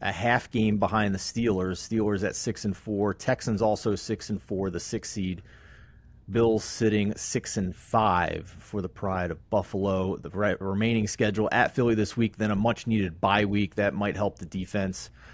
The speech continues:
And then the, the Murderers' Row continues at Kansas City, home against Dallas. And then they finish up at the Chargers, home against the Patriots, and at Miami, which we mentioned already in a previous episode.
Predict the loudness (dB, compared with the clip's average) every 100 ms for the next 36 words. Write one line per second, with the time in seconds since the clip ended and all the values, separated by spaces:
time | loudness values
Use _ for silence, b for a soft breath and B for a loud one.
0 | B B B -4 0 0 -2 -2 -2 2
1 | 4 4 4 2 0 0 -2 -2 -2 -2
2 | -4 -2 -2 0 -2 -2 -4 -2 0 -2
3 | -4 -4 0 0 0 -2 -2 0 2 0
4 | -2 -8 -12 -18 b b b -6 -4 -2
5 | -2 -2 -2 0 0 0 -4 -2 -2 -2
6 | 2 6 6 6 2 -2 -2 0 0 -2
7 | -4 -2 -2 -2 -2 -2 -4 -10 b b
8 | b -10 -8 0 0 2 2 2 4 2
9 | 2 2 0 -2 0 2 0 0 2 4
10 | 4 4 2 -4 -8 -20 -20 -20 -14 -8
11 | -6 -6 -4 0 2 2 2 2 0 -4
12 | -2 -4